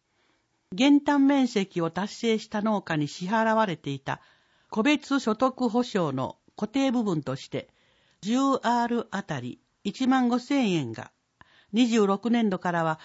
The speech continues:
七千五百円のみとなる。減反廃止による米価急落対策として、転作補助金を増やし、主食用米から飼料用米への生産シフトや、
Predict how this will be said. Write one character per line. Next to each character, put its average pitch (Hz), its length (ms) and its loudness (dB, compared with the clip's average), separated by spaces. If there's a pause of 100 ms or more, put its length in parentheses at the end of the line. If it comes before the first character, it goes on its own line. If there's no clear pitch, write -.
(160)
七 247 260 2
千 262 260 0
五 190 120 -2
百 247 260 -2
円 214 160 2
の 190 100 0
み 170 120 -2
と 131 120 -6
な 120 140 -8
る。 - 140 -14 (1800)
減 254 300 4
反 254 280 0
廃 233 240 -2
止 214 220 -6
に 202 120 0
よ 190 160 -2
る 180 140 -4 (300)
米 254 240 2
価 156 160 -4
急 247 280 0
落 240 240 -2
対 214 240 -2
策 - 240 -10
と 120 120 -12
し - 120 -20
て、 - 220 -10 (460)
転 277 220 4
作 247 340 -2
補 220 120 0
助 226 200 0
金 208 260 -2
を 190 140 -4
増 170 100 -4
や 160 100 -2
し、 - 220 -16 (500)
主 - 220 -6
食 285 320 -2
用 262 200 2
米 233 200 2
か 214 140 -4
ら 196 260 -4
飼 - 220 -6
料 285 200 2
用 277 200 0
米 262 280 2
へ 254 100 0
の 170 100 0
生 247 240 0
産 233 240 -2
シ 220 140 -4
フ 175 120 -10
ト 131 120 -6
や、 123 180 -6